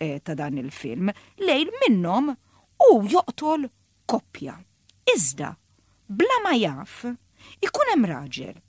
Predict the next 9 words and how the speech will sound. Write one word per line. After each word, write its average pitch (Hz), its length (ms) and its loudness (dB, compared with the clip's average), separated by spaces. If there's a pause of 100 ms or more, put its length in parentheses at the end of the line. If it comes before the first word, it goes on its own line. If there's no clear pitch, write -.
(220)
jew 196 160 -2
xi 214 320 -4
ħadd 147 320 -8
tal-inqas 151 480 -8
f'appartament 175 960 -6 (320)
faċċata, - 840 -8 (420)
voyeur, 185 640 2 (480)
illi 240 240 0
jarah, 170 540 -12